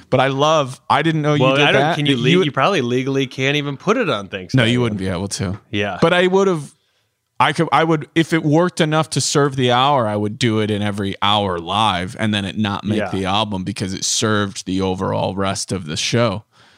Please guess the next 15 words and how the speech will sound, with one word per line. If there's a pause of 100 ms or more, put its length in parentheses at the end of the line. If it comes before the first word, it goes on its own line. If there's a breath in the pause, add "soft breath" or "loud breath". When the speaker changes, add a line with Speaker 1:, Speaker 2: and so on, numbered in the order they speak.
(120 soft breath)
Speaker 2:
Yeah.
Speaker 1:
But
I
love
that
you
and
I
have
a (260)
Hall
and
Oates (100)
song
bit